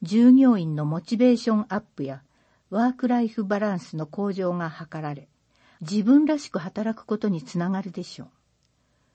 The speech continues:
市では、これまでも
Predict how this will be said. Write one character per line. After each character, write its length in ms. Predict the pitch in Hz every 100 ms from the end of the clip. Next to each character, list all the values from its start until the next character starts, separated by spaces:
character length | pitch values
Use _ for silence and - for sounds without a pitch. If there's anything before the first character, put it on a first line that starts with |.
| _ _ _ _
市 240 | _ - 262
で 100 | 175
は、 180 | 139 - _ _ _ _ _
こ 120 | - 240
れ 100 | 269
ま 160 | 285
で 120 | 226
も 200 | 160 151